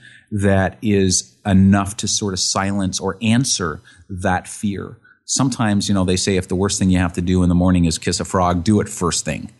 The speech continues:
Get it out of the way. And I think otherwise that fear of doing that one thing all day will paralyze us in many areas. It will, uh, and if not paralyze us, certainly taint our activities. If you can just make a small thing,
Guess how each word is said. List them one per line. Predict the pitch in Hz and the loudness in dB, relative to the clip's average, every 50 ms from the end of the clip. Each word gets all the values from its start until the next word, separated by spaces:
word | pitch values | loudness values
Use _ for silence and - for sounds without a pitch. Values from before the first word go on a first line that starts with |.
| _ _ _ _ _ _ _ _ | _ _ _ _ _ _ _ _
Get | - 147 139 131 | -2 0 0 2
it | 117 95 | 0 0
out | 87 87 85 | 0 0 -2
of | 78 | -2
the | 78 73 | -4 -4
way. | 78 80 90 50 - - - _ _ _ _ _ _ _ - | -6 -6 -6 -8 -12 -16 -18 _ _ _ _ _ _ _ -2
And | 104 98 98 95 | 0 2 2 2
I | 95 92 | 2 0
think | 92 - - 110 101 104 104 - - _ _ _ _ | -2 -2 0 2 2 2 0 -4 -12 _ _ _ _
otherwise | 113 127 156 143 110 95 90 85 85 90 - - _ - | -4 -2 0 0 0 0 0 -2 -4 -6 -6 -10 _ -8
that | 98 101 95 87 - - | -6 -6 -6 -6 -8 -12
fear | - - 147 156 165 151 | -8 -4 -2 0 0 0
of | 120 101 | 0 0
doing | 117 120 110 101 | 2 2 4 4
that | 98 92 85 - 80 | 2 0 -2 -4 -4
one | 87 90 95 117 139 143 135 | -2 0 0 2 2 0 0
thing | - 151 147 147 147 - | 0 0 0 0 0 0
all | - 135 135 127 | 0 -2 0 0
day | 131 127 135 156 160 - - - _ _ _ - | 0 0 0 -2 -4 -6 -12 -20 _ _ _ -2
will | 107 104 101 | 0 0 0
paralyze | 98 - - - 123 123 123 117 107 101 98 92 98 | 0 -4 -2 0 0 2 2 2 2 2 2 2 0
us | 92 85 - | 0 0 0
in | 92 87 87 90 92 | 2 2 4 4 6
many | 95 92 92 85 82 - 73 | 6 6 4 4 2 0 -4
areas. | 80 78 78 78 - - - - - - | -6 -6 -6 -8 -10 -10 -10 -10 -8 -4
It | - 101 92 | -4 -4 -2
will, | 82 95 95 92 90 87 87 87 - - - _ _ - | -2 0 0 2 2 2 0 -2 -6 -12 -20 _ _ -6
uh, | - 90 90 - | -4 -2 -2 -2
and | - 98 92 | 0 0 0
if | 92 - | 0 0
not | 113 - - - | -2 -6 -6 -4
paralyze | 107 98 98 95 92 87 87 85 85 | -2 0 2 2 2 2 0 0 -2
us, | 87 - | -2 -4
certainly | - 107 90 71 82 85 | -4 -4 -4 -4 -4 -6
taint | 82 - - 98 92 87 - 90 | -6 -4 0 0 2 2 0 0
our | 85 82 | -4 -4
activities. | 85 - - - 104 98 92 87 82 82 - - | -6 -8 -8 -8 -8 -6 -6 -8 -10 -12 -10 -10
If | 95 92 - | -10 -6 -2
you | 101 107 117 | 0 0 0
can | 113 - - 117 104 101 92 92 - - - - _ _ | 0 0 0 2 2 2 0 -2 -8 -18 -20 -20 _ _
just | - - 156 - - | -4 -2 -2 0 0
make | 147 131 - | -2 -2 0
a | 117 98 | -2 -2
small | - - - - 110 104 107 107 104 | -2 -2 0 2 2 4 4 2 0
thing, | - - 101 95 - - - | -2 -6 -10 -10 -10 -12 -16